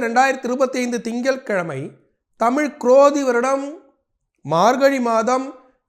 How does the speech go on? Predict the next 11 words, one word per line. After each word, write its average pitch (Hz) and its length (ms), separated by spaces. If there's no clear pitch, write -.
இருபத்தி 247 480
ஒன்பதாம் 196 580
நாள். 214 240
இன்றைய 262 340
திதி 320 240
நாள் 277 440
முழுவதும் 302 400
பிரதமை 262 340
திதி. 196 200
இன்றைய 196 260
நட்சத்திரம் 262 520